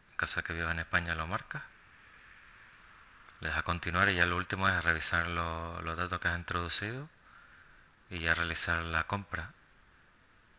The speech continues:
Nada más, eso es todo. Para finalizar, si tienes alguna duda con respecto a los requisitos mínimos y recomendados,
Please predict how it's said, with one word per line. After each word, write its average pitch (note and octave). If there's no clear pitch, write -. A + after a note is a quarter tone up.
Nada E2
más, F#2+
eso -
es -
todo. F2
Para E2
finalizar, G2+
si E2
tienes F#2
alguna F#2
duda F#2+
con F2
respecto F2+
a F2
los D#2
requisitos F#2
mínimos F2+
y F2
recomendados, F2+